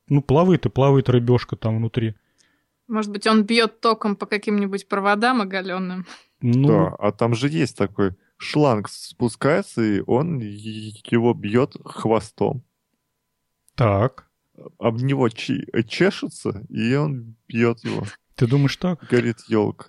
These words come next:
Speaker 3: да. А
Speaker 2: Хотя
Speaker 3: для чего
Speaker 2: непонятно,
Speaker 3: там
Speaker 2: какой
Speaker 3: шланг?
Speaker 2: ток он выделяет.
Speaker 1: Написано один ампер.
Speaker 2: А.
Speaker 1: Представляете, какая мощность на трехсот вольтах?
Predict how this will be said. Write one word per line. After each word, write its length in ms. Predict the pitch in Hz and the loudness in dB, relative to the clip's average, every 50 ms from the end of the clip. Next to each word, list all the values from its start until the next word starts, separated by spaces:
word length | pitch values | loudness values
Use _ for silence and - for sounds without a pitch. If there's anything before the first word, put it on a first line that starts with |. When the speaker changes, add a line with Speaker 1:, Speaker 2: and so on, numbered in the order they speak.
| _ - | _ -6
Speaker 3:
да. 380 | - 101 95 92 92 95 98 | -2 0 2 2 2 0 -2
А 40 | 110 | -4
Speaker 2:
Хотя 240 | 123 151 233 - - 262 | -4 -2 -2 0 0 0
Speaker 3:
для 100 | 262 247 | 0 0
чего 140 | - 294 285 | 2 2 4
Speaker 2:
непонятно, 240 | 269 302 - 269 240 | 4 4 2 0 -2
Speaker 3:
там 80 | 202 | -2
Speaker 2:
какой 240 | 247 240 233 277 269 | -2 -2 -2 -2 -2
Speaker 3:
шланг? 100 | 196 196 | -2 0
Speaker 2:
ток 260 | 285 254 202 - - | 0 0 0 -2 -4
он 120 | 190 190 180 | -8 -8 -6
выделяет. 640 | 185 185 180 185 185 185 180 170 170 170 - - - - _ _ _ _ _ _ _ - | -8 -8 -8 -8 -10 -8 -8 -8 -8 -10 -12 -16 -20 -20 _ _ _ _ _ _ _ -6
Speaker 1:
Написано 520 | 123 117 110 113 110 - 175 - - 170 | -2 -2 0 0 0 0 0 0 2 2
один 180 | 156 151 165 170 | 2 4 4 4
ампер. 400 | 170 165 - 120 117 120 117 - _ _ _ _ _ _ _ _ _ _ _ _ _ _ - | 4 4 4 4 2 2 0 -2 _ _ _ _ _ _ _ _ _ _ _ _ _ _ -12
Speaker 2:
А. 260 | 190 180 175 175 175 - - | -10 -8 -8 -8 -6 -2 -2
Speaker 1:
Представляете, 400 | 127 - - 151 190 254 - - | 0 2 4 4 4 4 2 0
какая 220 | 143 - 143 139 | -4 0 2 2
мощность 500 | 151 160 147 120 - - 117 - - - | 4 4 2 2 2 0 -2 -2 -2 -2
на 260 | 131 120 123 123 120 117 | 0 2 4 4 2 2
трехсот 600 | - - 139 139 - - - 143 135 - - - | 2 0 0 0 0 2 2 2 0 0 -2 -2
вольтах? 760 | 127 117 117 113 123 156 208 214 202 - - - - - | -2 0 0 0 2 2 2 2 0 0 -2 -2 -2 -4